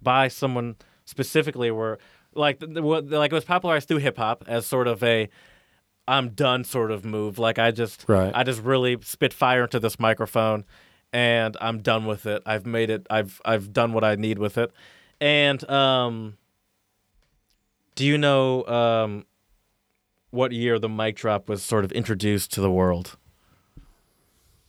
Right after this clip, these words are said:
Speaker 1: I'll, I'll give you a hint. It was by Eric B and Rakim, uh, rap, two rappers. And
Speaker 2: That
Speaker 1: the line
Speaker 2: doesn't
Speaker 1: that
Speaker 2: help.
Speaker 1: they, the line that they used, uh, that sort of introduced the mic drop, not even the term mic drop, but sort of introduced the mic drop,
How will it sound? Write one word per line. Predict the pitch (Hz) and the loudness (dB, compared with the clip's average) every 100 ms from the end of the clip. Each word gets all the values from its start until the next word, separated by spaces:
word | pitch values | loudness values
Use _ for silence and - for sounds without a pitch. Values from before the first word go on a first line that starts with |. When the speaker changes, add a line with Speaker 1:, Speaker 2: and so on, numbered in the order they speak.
| _ _ _ _ - | _ _ _ _ -2
Speaker 1:
I'll, | 151 | 0
I'll | 147 | 2
give | 147 160 | 0 2
you | 156 | 2
a | |
hint. | 127 107 | 0 -2
It | 113 | -2
was | 101 | -2
by | 123 123 | 0 0
Eric | 131 147 170 | 2 0 0
B | 123 143 131 | -2 0 0
and | 113 | 2
Rakim, | 113 113 - 110 92 92 92 | 0 0 -2 -4 -4 -8 -6
uh, | 101 98 95 - - | -2 -2 -4 -8 -8
rap, | 101 107 104 - - | 0 0 0 -6 -16
two | - 123 | -4 -2
rappers. | 107 104 98 95 92 - - - - - - | 2 2 2 -2 -4 -8 -14 -20 -20 -18 -2
And | 131 120 | 4 6
Speaker 2:
That | |
Speaker 1:
the | 131 | 6
line | 131 143 | 4 4
Speaker 2:
doesn't | 160 | 6
Speaker 1:
that | 156 143 135 131 | 4 2 0 0
Speaker 2:
help. | 110 | -4
Speaker 1:
they, | 120 | -4
the | 135 | 0
line | 135 147 | 2 2
that | 151 | 0
they | 143 | 0
used, | 127 117 110 110 107 - _ _ _ _ _ _ _ _ - | -2 -2 -6 -8 -14 -20 _ _ _ _ _ _ _ _ -2
uh, | 127 123 | 2 2
that | 120 117 | 2 0
sort | - 131 | 0 -2
of | 117 - - | -2 -10 -6
introduced | 139 135 127 127 | -2 -2 -2 -6
the | 123 | -6
mic | 107 104 | -6 -6
drop, | 120 110 | -4 -2
not | 160 220 | 0 0
even | 226 | 0
the | 185 | -4
term | - 180 160 | -4 -4 -2
mic | 110 98 | -6 -8
drop, | 113 95 95 | -8 -6 -6
but | 120 | -4
sort | - 127 | -2 -2
of | 127 | -2
introduced | 131 123 123 110 107 | -4 -2 -4 -4 -6
the | 120 | -2
mic | 113 113 117 | 2 2 0
drop, | 107 92 | -4 -8